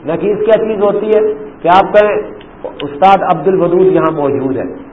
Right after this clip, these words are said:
اور دوسرا کہتا ہے اب استاد عبد الودود اس وقت یہاں پر مسجد میں موجود نہیں، بھئی دونوں باتیں کیسے صحیح ہو سکتی ہیں؟ اگر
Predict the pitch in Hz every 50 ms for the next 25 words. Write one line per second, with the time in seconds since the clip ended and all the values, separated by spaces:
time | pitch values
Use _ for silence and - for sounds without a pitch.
0 | - 139 151 180 175 196 190 185 208 214 208 214 214 214 - 214 208 - 196 170
1 | 147 135 135 - - 151 147 - - 185 196 214 220 - - - - 165 151 -
2 | 196 185 170 170 165 190 - - - 196 202 196 - - 165 175 175 - 196 185
3 | - - - - - - - 123 156 170 185 180 180 190 175 160 160 151 139 -
4 | 170 160 151 165 160 147 139 131 123 123 131 139 135 127 117 113 113 127 147 139
5 | 135 127 135 165 160 143 127 - - 151 147 - 135 127 - 151 147 - 151 135
6 | 131 123 113 - - - - - 98 87 - - - - - - - 160 175 214
7 | 226